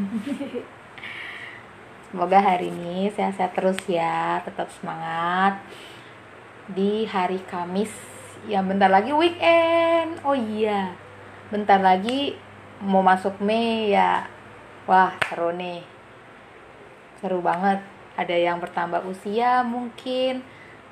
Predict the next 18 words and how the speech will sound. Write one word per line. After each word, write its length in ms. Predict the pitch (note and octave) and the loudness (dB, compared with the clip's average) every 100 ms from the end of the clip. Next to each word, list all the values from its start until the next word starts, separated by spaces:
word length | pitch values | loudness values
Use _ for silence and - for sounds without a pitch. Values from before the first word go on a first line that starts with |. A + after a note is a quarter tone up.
| - | 4
Eh, 240 | C4 C4+ - - | 4 4 -2 -8
kode 400 | F3+ E3+ E3 F3 | 0 0 0 -4
si 80 | E3+ G3 | -6 -8
pembicara 560 | F3 E3+ - D#3+ D#3+ F3+ | -14 -14 -14 -12 -10 -12
memang. 400 | E3 D#3 D3+ D#3 - - - - - - G3+ - - - | -12 -14 -14 -16 -20 -20 -20 -20 -18 -10 -10 -10 -16 -4
Hari, 560 | G3 G3 G3+ G#3 G#3+ G#3 | 4 8 8 8 4 0
eh, 520 | - - G3+ G3 G3 | -8 2 6 8 6
hari 320 | G3 G3 G3 | 4 4 4
ini, 400 | F#3 E3+ F3+ A3+ | 2 -2 -4 -4
malam 240 | G4 C#4+ A3+ | 2 2 2
hari 320 | G#3 G3 F#3+ | 0 -2 -4
ini, 320 | F#3+ A3 D4+ - - - - - - - - - - - - - - | -2 -2 -4 -8 -18 -18 -20 -20 -20 -20 -20 -20 -20 -20 -18 -18 -8
eh, 240 | G#3+ G#3+ G#3 | -4 -2 6
topiknya 640 | B3 B3 C#4 A#3+ G3+ G3 | 6 6 -4 -2 4 4
adalah 640 | F#3+ F3+ F3 F3 G#3 C#4+ C#4+ - - - - - - | 6 4 6 8 8 6 2 -16 -20 -20 -20 -20 -8
cinta 640 | G#3 G3 G3 G3 G3+ G#3+ A3 | 0 2 2 8 10 10 6
berbeda 560 | G3+ F#3+ F3+ F#3 F#3+ | -2 -4 -2 -2 -2
agama 640 | F#3 F3 E3+ E3+ E3+ F3 | -4 -2 -2 -2 -4 -4